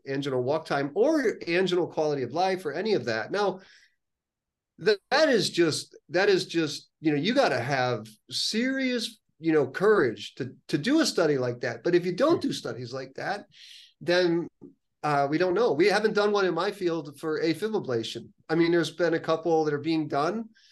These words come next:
Speaker 1: but we go in there and we take these patients and we buzz their left atrium. We do all these burns. It's a ninety minute, sixteen to ninety minute procedure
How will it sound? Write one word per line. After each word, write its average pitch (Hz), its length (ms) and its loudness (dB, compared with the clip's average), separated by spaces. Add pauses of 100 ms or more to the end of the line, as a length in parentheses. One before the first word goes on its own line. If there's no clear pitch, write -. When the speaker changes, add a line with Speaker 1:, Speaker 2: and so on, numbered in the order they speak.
(280)
Speaker 1:
but 147 340 0 (300)
we 151 140 -2
go 196 160 4
in 185 100 4
there 180 200 4
and 165 160 2
we 135 320 -4 (320)
take 160 200 0
these 156 160 -4
patients 165 540 0
and 156 100 -2
we 131 120 -4
buzz 151 340 0
their 151 100 2
left 147 280 0
atrium. 160 440 0
We 139 120 -2
do 147 160 0
all 160 80 4
these 147 180 -4
burns. 151 400 0
It's 127 140 -10
a 120 40 -6
ninety 143 320 0
minute, 147 400 0 (160)
sixteen 151 380 -6
to 135 80 -2
ninety 139 260 0
minute 139 280 0
procedure 175 720 0